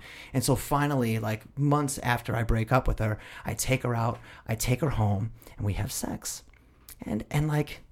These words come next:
eh, it was okay. And, um, so I, I wake up the next morning, and, uh, I still have the condom on. And I'm like, "Oh my God, shit, Spence, like, what'd you do?" And then I'm like, <sighs> "I mean,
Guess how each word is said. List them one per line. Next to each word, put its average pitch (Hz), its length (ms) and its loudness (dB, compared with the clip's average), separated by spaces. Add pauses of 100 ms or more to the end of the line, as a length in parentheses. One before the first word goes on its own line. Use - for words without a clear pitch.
(240)
eh, 156 60 0
it 139 120 -6
was - 180 -10
okay. - 180 -14 (640)
And, 113 420 4
um, 104 460 2 (220)
so 117 260 -2
I, 110 180 2
I - 60 -4
wake 117 240 -2
up - 80 -4
the - 100 -2
next 147 240 -4
morning, 180 360 -6 (760)
and, 110 260 -2
uh, - 160 -6
I - 40 -12
still - 180 -6
have 120 140 -4
the - 40 -12
condom 143 320 -4
on. 170 220 -8 (920)
And 107 320 0
I'm 110 260 2
like, 110 340 -2
"Oh 107 260 -2
my - 240 -4
God, 95 380 -4
shit, - 340 -4
Spence, - 360 -12
like, - 100 -16
what'd - 240 -14
you - 60 -14 (120)
do?" 104 380 -8 (580)
And 127 120 -6
then 131 40 2
I'm 131 140 2
like, 120 340 2 (340)
<sighs> - 320 -14
"I - 20 -6
mean, 104 400 0